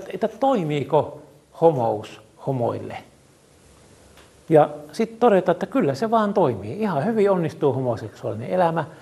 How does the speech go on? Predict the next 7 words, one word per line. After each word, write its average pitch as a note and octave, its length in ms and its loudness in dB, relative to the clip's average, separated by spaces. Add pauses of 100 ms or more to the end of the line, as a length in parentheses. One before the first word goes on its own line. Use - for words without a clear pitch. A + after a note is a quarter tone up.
(480)
Homoseksuaalit D#3+ 720 -2 (200)
ovat D3 300 -2
onnellisia G3 640 6 (460)
siinä D3+ 300 0
kuin - 160 -6
heterotkin. F#3+ 840 -2 (680)
Sitten A3 420 4